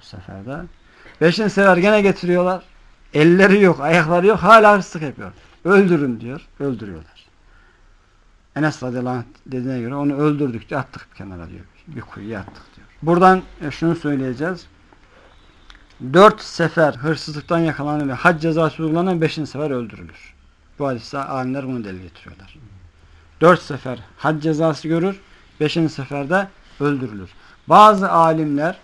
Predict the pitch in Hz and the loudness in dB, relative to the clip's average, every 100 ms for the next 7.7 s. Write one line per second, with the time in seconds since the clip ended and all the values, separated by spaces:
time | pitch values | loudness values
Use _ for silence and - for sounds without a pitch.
0 | _ - 180 - 135 120 113 113 120 127 | _ -12 -10 -8 -10 -10 -12 -10 -8 -8
1 | 147 156 170 185 - 170 185 208 - _ | -6 -2 2 2 0 0 0 0 -6 _
2 | - 156 160 170 190 165 165 156 185 214 | -4 -2 0 0 0 0 -2 0 0 0
3 | - _ - 170 - 123 110 107 98 95 | -4 _ -6 -6 -6 -14 -12 -16 -14 -16
4 | 92 - 87 82 - - _ _ _ _ | -16 -20 -20 -20 -20 -20 _ _ _ _
5 | _ _ _ _ _ 139 139 - 160 160 | _ _ _ _ _ -6 -6 -4 -4 -4
6 | - 139 131 135 - 139 131 127 139 127 | -6 -10 -8 -8 -10 -10 -8 -8 -8 -8
7 | 127 127 127 110 110 143 | -8 -8 -8 -10 -10 -10